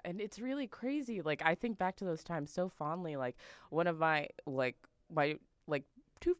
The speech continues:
first fast friends were Gustavo, who's Paradise Infinity, and Elle Infinity, who is,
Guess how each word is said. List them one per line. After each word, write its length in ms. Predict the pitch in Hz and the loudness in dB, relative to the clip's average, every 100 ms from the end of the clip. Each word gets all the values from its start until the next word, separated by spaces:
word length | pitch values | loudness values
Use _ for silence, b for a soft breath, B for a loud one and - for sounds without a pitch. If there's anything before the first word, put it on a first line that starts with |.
| - | 6
first 460 | 185 185 - - - | 6 6 -6 -20 4
fast 300 | 165 147 - | 6 6 4
friends 280 | 147 131 131 | 0 0 -2
were 240 | 131 113 | -4 -4
Gustavo, 540 | 123 123 - 120 110 110 | -4 -4 0 -2 0 -4
who's 180 | 117 - | -6 -10
Paradise 460 | - 123 110 110 | -2 0 0 -4
Infinity, 520 | 113 - 110 107 107 104 | -8 -8 -8 -6 -6 -6
and 200 | 107 104 | -6 0
Elle 160 | 156 185 | 2 2
Infinity, 580 | 160 - 127 120 117 117 | 2 -2 -4 -2 -4 -4
who 200 | 117 107 | -4 -6
is, 180 | 107 | -8